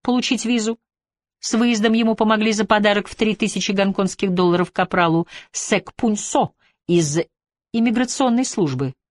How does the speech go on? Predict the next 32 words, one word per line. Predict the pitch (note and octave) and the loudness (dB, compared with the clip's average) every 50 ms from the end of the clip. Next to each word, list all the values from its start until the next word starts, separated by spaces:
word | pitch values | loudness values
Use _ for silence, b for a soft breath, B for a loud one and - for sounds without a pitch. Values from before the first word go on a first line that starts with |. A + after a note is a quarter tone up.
| _ | _
по | - E3 | -2 -2
нашей | D3+ C#3+ C3 - - C#3+ | -2 0 -2 -2 -2 -2
рекомендации, | D#3+ D#3+ A3 A3+ C4 C4 G#3 C#3 - - - - B2+ A#2+ B B B B B B | -4 -2 -2 -2 -2 -2 -2 -4 -4 -6 -6 -6 -6 -6 B B B B B B
и | B F3 | B 2
нам | E3+ F3 E3+ E3 D#3 | 4 4 4 4 2
выплачены | E3 E3+ - F#3+ F#3 - - G#3+ G#3+ | 2 0 0 -2 -2 -2 -2 -4 -4
проценты. | - F#3 D3 - - - A2 G#2 - - E3 - _ _ _ _ _ _ _ - | -2 -2 -4 -4 -4 -6 -8 -8 -10 -12 -16 -18 _ _ _ _ _ _ _ -2
Мы | B3 A#3+ | 0 2
также | C4 B3 A3+ A#3+ | 2 2 2 0
помогли | - B3 A#3 A#3+ A3+ A3+ A#3+ | 0 2 2 2 2 2 2
ему | A#3+ A3+ A3+ | 2 2 2
найти | A3+ A3+ G#3+ - A#3 | 2 0 0 -2 -2
торговца | - A3+ A3 G#3+ G#3+ G#3+ - - A3+ | 0 0 2 2 2 0 0 0 0
бриллиантами, | F#3+ G#3+ A3 G#3+ G3+ E3+ D#3 C#3 - - D#3+ E3 | 2 2 2 2 2 2 0 0 -2 -2 -2 -2
чтобы | D#3+ - - F3 E3+ E3+ | -2 -2 -2 0 2 2
он | E3+ E3+ | 2 2
мог | F3 E3+ - - b b b b b | 2 2 0 -4 b b b b b
конвертировать | - G#3+ G#3 G3 G3+ G3+ - - - F#3+ F3+ F3 F3+ | 0 2 4 4 4 2 0 0 0 2 2 2 2
свое | F3+ - G3 F3+ | 0 0 0 0
состояние | F3 - F3 - - F#3+ F3 F3 E3+ E3+ E3+ E3+ | 0 -2 -2 -2 0 0 2 2 2 2 0 0
в | - | 0
самые | - F#3 E3+ E3+ F3 E3+ | 0 0 0 2 2 2
лучшие | F3 E3 - - F#3 E3+ | 0 0 0 0 -2 -2
камни | - - G#3+ B3 A#3+ G3 D#3+ C#3+ B B B B B | 0 0 0 2 2 2 0 0 B B B B B
с | B D#3+ D#3+ | B 0 2
голубоватым | E3 G3+ G#3 F#3+ F3+ F3+ F3+ F3 F#3 G3+ - - G3 | 4 4 4 4 4 4 4 2 2 2 2 2 0
отливом. | E3 C#3 - C#3+ B2+ B2+ B2 C3+ C#3+ - B B B B B B | 0 0 -2 -2 -2 0 0 0 -2 -2 B B B B B B
Он | A3+ A3+ A3 G3 A3 | 0 2 2 2 0
справился | - - - A3+ G#3 G3 G3+ G3 - - G3+ | -2 -2 0 0 2 2 0 0 -2 -4 -4
в | - | -4
своем | - G3+ G3 G3 G3 E3+ F3+ | -2 -2 0 0 0 0 0
гроссбухе. | F#3 F#3 F#3 F3+ E3+ D3 C3 A#2+ - - C3+ C3 | 0 0 0 0 -2 -2 -4 -4 -6 -6 -8 -8